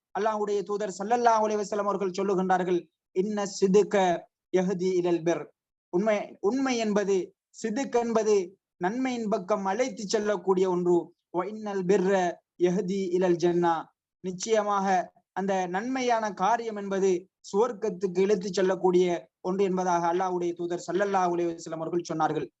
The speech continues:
அன்புக்குரிய சகோதரர்களே, இது மாத்திரம் கிடையாது, ஏராளமான செய்திகள் இருக்கின்றது. இன்னும் ஒரு செய்தியை கூறி முடித்துக் கொள்கின்றேன். எங்களுக்கு எல்லாம் தெரியும், நாங்கள் அதிகமானவர்கள் வியாபாரம் செய்கின்றோம்.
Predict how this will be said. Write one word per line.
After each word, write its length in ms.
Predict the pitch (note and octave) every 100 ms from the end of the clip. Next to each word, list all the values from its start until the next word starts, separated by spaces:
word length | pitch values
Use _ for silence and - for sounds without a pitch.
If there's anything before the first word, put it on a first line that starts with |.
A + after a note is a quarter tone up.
| _ _
அன்புக்குரிய 480 | G3 G#3+ G3 F#3 F3+ F3
சகோதரர்களே, 420 | F#3 F3 E3 E3
இது 140 | F3
மாத்திரம் 340 | G3 F3+ F3 D#3
கிடையாது, 360 | D#3+ D#3+ D#3 D3+ _ _ F#3
ஏராளமான 640 | G#3+ A#3 A3 G#3 F#3+ F#3+
செய்திகள் 360 | F#3 F#3 F3 E3+
இருக்கின்றது. 500 | E3+ E3 E3 E3 D3 - _
இன்னும் 260 | - G#3+ A#3+
ஒரு 100 | G#3
செய்தியை 360 | F#3+ G#3+ G#3 F#3+
கூறி 180 | F3+ F#3
முடித்துக் 360 | G3 F3 D#3+ F3
கொள்கின்றேன். 380 | E3+ D#3 D#3 C3 _ _ _ _ _ _ _ _
எங்களுக்கு 320 | F#3 G3 F#3+ F#3+
எல்லாம் 180 | G#3
தெரியும், 280 | F#3+ F3+ F3+
நாங்கள் 320 | F3 F3+ F#3 D#3+ - _ F3+
அதிகமானவர்கள் 760 | G#3+ B3 G#3+ G3 F3+ F#3 F#3+
வியாபாரம் 640 | F#3+ F3+ G3+ F#3+ F3+ F3+ F3
செய்கின்றோம். 460 | F3 E3+ D#3 C#3+